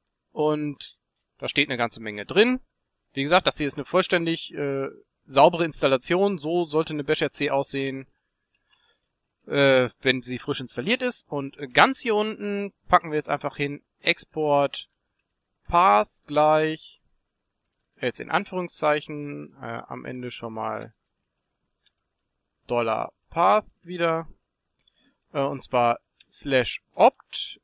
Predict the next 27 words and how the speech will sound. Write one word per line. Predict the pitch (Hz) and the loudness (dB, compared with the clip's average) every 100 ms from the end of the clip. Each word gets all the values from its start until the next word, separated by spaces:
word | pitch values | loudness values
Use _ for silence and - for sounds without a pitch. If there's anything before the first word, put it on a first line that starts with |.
| _ | _
G | 139 127 | -4 -2
H | 113 - | -2 -4
C | - 190 208 208 220 - _ _ _ _ _ _ _ 233 | -6 -4 -2 -2 -4 -10 _ _ _ _ _ _ _ -20
sieben | 135 123 139 160 160 | -16 -12 -10 -8 -8
Punkt | - 123 - | -8 -12 -8
zehn | 135 127 123 | -8 -8 -10
Punkt | 113 110 - | -16 -12 -4
eins | 170 175 170 170 - 135 | 0 0 -4 -4 -6 -6
bin. | 127 151 294 392 _ _ | -4 -2 -2 -8 _ _
Das | 127 147 | -8 -6
ist | - | -2
einmal, | 139 131 123 123 | 0 0 0 -2
äh, | 123 117 | -2 -4
der | 120 113 | -2 -4
G | 110 113 | -4 -6
H | 110 | -6
C. | - 165 294 _ _ _ _ _ _ _ | -2 -2 -4 _ _ _ _ _ _ _
Doppelpunkt, | 135 170 240 220 208 196 190 190 190 - - | 0 2 2 -2 0 0 -2 -6 -8 -12 -10
äh, | 139 135 - | -6 -6 0
opt | 156 170 _ _ - - - _ _ _ _ _ | 0 0 _ _ -14 -14 -16 _ _ _ _ _
G | 139 135 | -2 0
H | 131 | 0
C, | - 143 139 139 135 139 - _ _ _ _ _ _ _ _ | -4 -6 -4 -4 -4 -6 -12 _ _ _ _ _ _ _ _
äh, | 135 127 113 113 _ - | 4 6 4 -2 _ -6
Quatsch, | 123 - - | -2 -2 -4
opt | - - - - | -8 -10 -14 -8
Cabal, | 117 113 135 143 143 139 135 | -6 2 4 6 4 0 -6